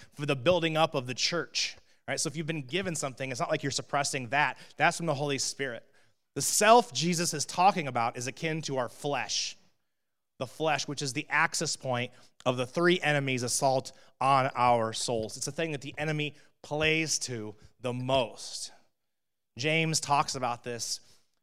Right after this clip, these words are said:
He says, when each, when a man is tempted, he can't say to himself, "God is tempting me," 'cause God does not tempt, neither is he tempted. But each man is tempted when his flesh, and I'm paraphrasing here,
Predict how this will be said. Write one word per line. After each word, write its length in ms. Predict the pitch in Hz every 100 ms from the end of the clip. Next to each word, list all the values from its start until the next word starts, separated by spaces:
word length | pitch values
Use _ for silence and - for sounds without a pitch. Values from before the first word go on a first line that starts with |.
| _
He 60 | 127
says, 360 | - 147 127 - - _ -
when 160 | 147
each, 240 | 165 185 -
when 180 | 151
a 40 | 151
man 200 | 170 180
is 140 | 156
tempted, 400 | - 175 175 139
he 40 | 127
can't 240 | 175 165
say 220 | - 165
to 60 | 156
himself, 360 | 135 143 131 127
"God 240 | 139 143
is 80 | 131
tempting 400 | - 160 147 117
me," 120 | 113 - -
'cause 120 | 143
God 220 | 123 160 160
does 140 | 139
not 180 | 151 139
tempt, 320 | 202 190 -
neither 320 | 147 160 156
is 260 | 156 180 180
he 120 | 147
tempted. 420 | - 165 175 107 - - _
But 160 | 147
each 340 | - 190 - - _
man 560 | 131 160 170 131 127 135 -
is 140 | - 123
tempted 320 | 180 185 151
when 180 | 135 143
his 200 | 147 -
flesh, 580 | - 156 156 127 - -
and 80 |
I'm 80 | 120
paraphrasing 640 | 117 139 127 127 120 117
here, 180 | 113 113